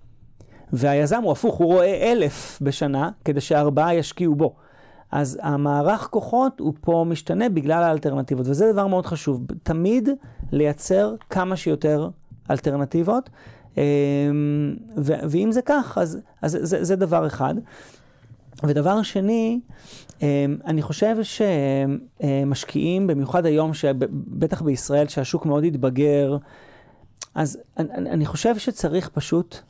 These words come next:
להיות כנים, להגיד את האמת, לתאר מי אתה כן, מי אתה לא, מה יש לך, מה אין לך. מצד אחד כן לתת ויז'ן, כי בסוף המשקיעים רוצים ויז'ן, והם רוצים גם ויז'ן גדול ומשמעותי,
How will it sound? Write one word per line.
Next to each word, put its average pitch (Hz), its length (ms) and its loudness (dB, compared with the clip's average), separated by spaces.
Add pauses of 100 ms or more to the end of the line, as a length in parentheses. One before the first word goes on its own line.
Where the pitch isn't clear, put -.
(240)
להיות 147 400 0
כנים, 147 400 -2 (840)
להגיד 143 280 0
את - 60 -4
האמת, 147 420 -2 (720)
לתאר 165 600 0 (640)
מי 175 180 2
אתה 180 120 -2
כן, 156 280 -2 (360)
מי 151 100 2
אתה 151 140 0
לא, 135 200 2 (460)
מה 160 140 2
יש 165 200 0
לך, 147 200 -2 (160)
מה 156 140 0
אין 147 120 2
לך. 143 200 -2 (800)
מצד 214 260 0
אחד 240 220 -2
כן 214 200 -2 (160)
לתת 156 480 0
ויז'ן, 185 360 0
כי 151 100 -2
בסוף 147 340 0
המשקיעים 170 420 0
רוצים 165 380 0
ויז'ן, 175 300 2
והם 147 120 2
רוצים 156 220 -2
גם 156 140 2
ויז'ן 160 280 0
גדול 165 480 4
ומשמעותי, 156 720 -2